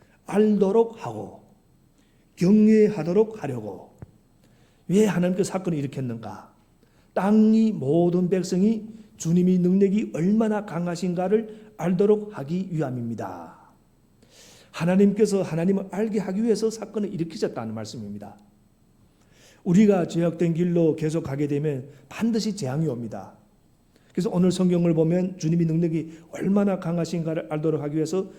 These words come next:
사건을 일으키셨다고 합니다. 하나님은 능력이 강하신 분이다. 하나님은 능치 못할 일이 없다. 하나님은 강을, 강을 가릴 수, 마르게 할 수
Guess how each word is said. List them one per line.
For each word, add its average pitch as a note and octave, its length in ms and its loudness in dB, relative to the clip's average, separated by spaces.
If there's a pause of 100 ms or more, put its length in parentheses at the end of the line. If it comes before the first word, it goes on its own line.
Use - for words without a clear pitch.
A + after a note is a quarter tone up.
(100)
사건을 G#3+ 460 -4
일으키셨다고 B2 480 -10
합니다. G#2 380 -14 (760)
하나님은 E3 580 0
능력이 D#3 400 0
강하신 C3+ 460 -8
분이다. A#2+ 540 -6 (680)
하나님은 F3+ 380 4
능치 G#3 320 4
못할 G3+ 340 -2
일이 A3+ 140 0
없다. A2 460 -8 (720)
하나님은 G3 420 4
강을, A3 360 2 (680)
강을 F#3+ 540 2
가릴 D#3+ 280 -2
수, F#3 160 -4
마르게 D#3 320 0
할 D#3+ 120 -4
수 A3 140 -6